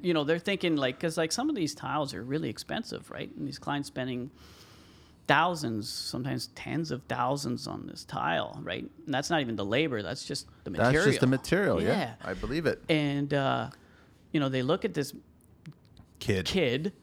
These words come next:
Speaker 2: Mm.
Speaker 1: and go, "Hmm, I'm spending how much on these tiles?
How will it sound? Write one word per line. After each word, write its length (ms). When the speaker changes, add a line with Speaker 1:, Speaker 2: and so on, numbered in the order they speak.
Speaker 2:
Mm. 340
Speaker 1:
and 140
go, 140
"Hmm, 540
I'm 80
spending 640
how 240
much 460
on 120
these 160
tiles? 720